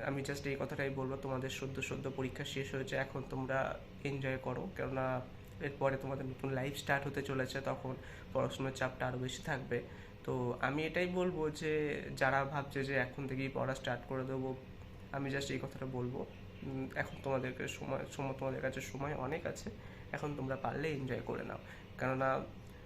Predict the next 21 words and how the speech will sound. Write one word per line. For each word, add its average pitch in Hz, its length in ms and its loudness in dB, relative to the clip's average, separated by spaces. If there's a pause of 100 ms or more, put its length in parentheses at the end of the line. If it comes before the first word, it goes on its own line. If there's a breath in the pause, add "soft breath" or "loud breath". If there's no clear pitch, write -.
(120)
পরে 135 260 4
কিন্তু 139 300 0
চাপ 139 280 4 (120)
অনেক 143 300 0
বেশি 127 260 0
হবে 147 240 2
যদি 135 200 0
তোমরা 131 220 0
সায়েন্স - 400 -4
নাও। - 120 -4 (380 loud breath)
আর্টস 123 440 4
কমার্সের 139 460 2
ব্যাপারটা 135 420 0
তো 135 100 2
আমি 135 160 2
জানি 127 260 2
না 131 160 2
অতটা, 127 200 0
কারণ 135 260 0
আমি 123 260 2
অতটা, 127 540 0